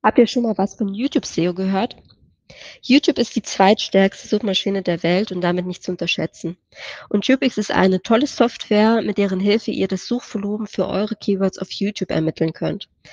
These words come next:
Doch das ist nicht alles. Ihr könnt auch direkt in der Software eure Videos editieren. Man wird Schritt für Schritt durch die verschiedenen seo-relevanten Steps, also die Optimierung von Metadaten wie Title, Description, Hashtags und Co.,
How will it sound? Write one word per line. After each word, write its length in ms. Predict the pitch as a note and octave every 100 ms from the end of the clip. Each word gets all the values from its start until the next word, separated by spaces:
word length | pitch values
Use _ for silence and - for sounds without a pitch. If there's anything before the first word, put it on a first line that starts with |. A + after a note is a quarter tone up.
| - - -
Doch 140 | F#3+ G#3
das 220 | A3+ -
ist 60 |
nicht 200 | G#3 -
alles. 460 | F3+ E3+ D#3+ - - _ _ -
Ihr 80 |
könnt 240 | F#3+ A3+ A#3+
auch 140 | A3
direkt 520 | - G3 F3+ A#3 -
in 80 | G#3+
der 120 | F#3+
Software 440 | - G#3+ B3+ - -
eure 280 | F#3 F3+ F3
Videos 340 | A#3 G3+ -
editieren. 680 | F3+ F3+ - G3 G3+ A3 A#3 - - - -
Man 200 | G#3+ G3+
wird 160 | G3 -
Schritt 240 | - C4
für 140 | -
Schritt 300 | G#3 - G#3
durch 120 | G3 -
die 140 | F#3
verschiedenen 560 | - F3+ - G#3 G#3 F#3+
seo-relevanten 960 | F#3+ G3+ G3+ F#3+ F#3 F3 F3 F3+ F3
Steps, 480 | - - - - -
also 160 | E3+ D#3+
die 120 | E3
Optimierung 500 | - F3 F3 G3 F3
von 160 | F#3
Metadaten 760 | F3 G#3 G#3 F3+ E3+ E3+ F3 F3
wie 100 | -
Title, 480 | E3 - E3+ F#3 F3+
Description, 600 | F3+ - - F3+ - F3
Hashtags 580 | E3+ E3 - - D#3+ -
und 140 | - -
Co., 280 | - G#3+